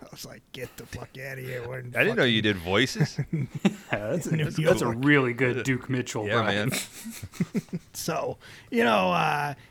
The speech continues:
Speaker 1: yeah, I talked to Duke one time. He was from Palm Springs, and I was like, "Yeah, you get the fuck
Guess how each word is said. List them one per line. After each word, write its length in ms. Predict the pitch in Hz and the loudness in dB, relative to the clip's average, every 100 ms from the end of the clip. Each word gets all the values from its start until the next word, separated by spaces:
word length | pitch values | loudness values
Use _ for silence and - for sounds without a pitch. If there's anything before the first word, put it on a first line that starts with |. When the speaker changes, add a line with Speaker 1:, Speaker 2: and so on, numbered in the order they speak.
| - | -6
Speaker 1:
yeah, 220 | 233 208 | -2 2
I 60 | 226 | 0
talked 380 | - 240 214 202 | 2 2 2 -2
to 60 | |
Duke 380 | 165 185 185 160 | -2 2 2 2
one 260 | 151 170 170 | 0 2 2
time. 500 | - 156 156 156 151 | 2 0 0 0 0
He 140 | 143 | -2
was 160 | 139 131 | -4 -4
from 160 | 143 | -4
Palm 320 | 135 151 156 139 | -2 -2 0 -2
Springs, 640 | - 151 151 151 151 139 | -6 -2 0 2 0 -2
and 140 | 131 131 | -4 -4
I 100 | 139 | -4
was 240 | 135 127 | -4 -6
like, 320 | 135 127 123 | -6 -10 -10
"Yeah, 440 | 139 135 127 123 123 | -10 -8 -6 -6 -8
you 180 | 120 117 - | -10 -14 -10
get 240 | 139 123 | -10 -8
the 100 | 131 | -12
fuck 320 | 120 - 113 | -14 -16 -18